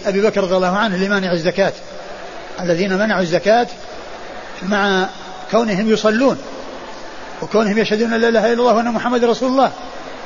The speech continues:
ولكنهم امتنعوا عن الزكاة وصار لهم شبهة وتأولوا وقالوا إن، إن الله عز وجل يقول: "خذ من أموالهم صدقة تطهرهم وتزكيهم بها"، وقالوا إن هذه،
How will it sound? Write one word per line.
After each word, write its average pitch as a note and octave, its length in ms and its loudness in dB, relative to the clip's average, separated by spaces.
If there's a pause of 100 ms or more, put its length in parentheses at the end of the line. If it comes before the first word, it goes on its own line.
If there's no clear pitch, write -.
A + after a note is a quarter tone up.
(360)
ولكنهم A3 480 2
امتنعوا G#3+ 420 2
عن G3+ 120 0
الزكاة G3 480 2 (720)
وصار G3+ 580 4 (140)
لهم G3 300 0
شبهة G#3+ 380 2 (640)
وتأولوا A3+ 640 4 (540)
وقالوا G#3+ 420 4
إن، A3 160 -2 (720)
إن G#3 140 -4
الله G3+ 220 2
عز F#3+ 280 0
وجل F#3+ 240 2
يقول: G#3 300 0
"خذ G#3+ 60 2
من G#3+ 140 -2
أموالهم G3 380 2
صدقة A3 400 0 (500)
تطهرهم G3+ 480 0
وتزكيهم F#3+ 520 0
بها"، A3 320 2 (720)
وقالوا A3+ 380 4
إن G#3+ 120 -2
هذه، G3+ 460 2